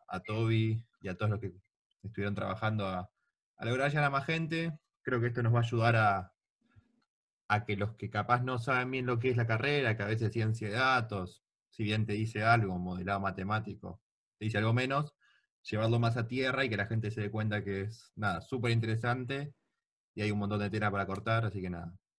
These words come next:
si nos ayudan con la difusión, compartiendo, vamos a lograr llegar a más gente.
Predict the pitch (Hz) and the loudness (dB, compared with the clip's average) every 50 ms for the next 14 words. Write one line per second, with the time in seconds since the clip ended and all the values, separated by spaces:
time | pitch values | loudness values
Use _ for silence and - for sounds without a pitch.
0 | _ _ - 98 98 92 98 - 117 113 113 113 110 101 98 101 98 - 107 107 | _ _ -8 -6 -6 -4 -4 0 2 2 2 2 0 -2 -2 -4 -4 -6 -6 -6
1 | - 139 127 123 127 117 113 107 101 98 101 101 117 117 120 127 123 131 139 143 | -4 -2 -2 -2 -2 -4 -4 -4 -4 -4 -6 -4 -2 0 0 0 -2 -2 -4 -4
2 | 143 143 _ _ _ _ _ _ - 98 101 101 101 110 98 95 95 98 95 107 | -6 -10 _ _ _ _ _ _ -8 -6 -4 -4 -4 -2 -4 -2 -2 -4 -4 -4
3 | 101 95 95 92 92 - 131 135 143 143 151 156 160 151 | -4 -4 -2 -4 -4 -6 -6 -8 -6 -4 -4 -4 -4 -6